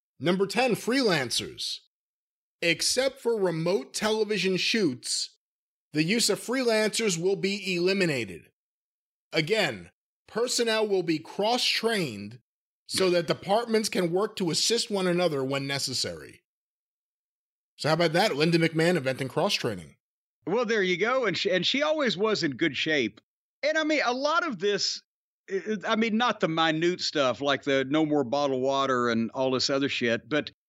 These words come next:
Speaker 2: they did, and they went back to it as soon as they started making money again. The W W F always had a habit of just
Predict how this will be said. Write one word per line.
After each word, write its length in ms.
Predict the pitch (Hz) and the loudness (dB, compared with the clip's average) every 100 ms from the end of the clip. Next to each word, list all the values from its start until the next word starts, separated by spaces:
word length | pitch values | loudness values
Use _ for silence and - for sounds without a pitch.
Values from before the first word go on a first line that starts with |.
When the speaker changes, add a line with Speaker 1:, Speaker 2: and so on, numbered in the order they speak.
| _ _ _ - | _ _ _ -12
Speaker 2:
they 340 | 117 135 208 254 | -6 0 2 2
did, 540 | 185 220 214 180 151 _ - | 2 2 2 2 -2 _ -2
and 260 | 180 190 | 0 0
they 200 | 190 190 | 0 -2
went 340 | 156 160 185 139 | 0 -2 -2 -2
back 320 | 175 214 - | -2 -2 -2
to 220 | 180 160 | 0 2
it 240 | 165 - - _ _ | 0 -4 -16 _ _
as 140 | 123 120 | -4 0
soon 200 | 160 165 | 2 2
as 100 | 151 | 0
they 100 | 160 | -2
started 320 | 143 170 165 | 0 0 0
making 320 | 151 160 165 147 | 0 0 0 2
money 280 | 165 185 | 2 2
again. 380 | 151 120 120 127 | 0 2 2 2
The 80 | 139 | 0
W 380 | 113 147 175 190 | 0 -2 0 -2
W 420 | 165 160 156 139 | 0 0 0 2
F 200 | 139 139 | 0 -2
always 500 | 127 151 165 160 - | -2 0 2 0 0
had 160 | 139 120 | 2 2
a 60 | |
habit 420 | 92 113 107 117 - | 2 0 0 -2 -2
of 140 | 120 | -2
just 360 | 107 135 107 | 0 0 0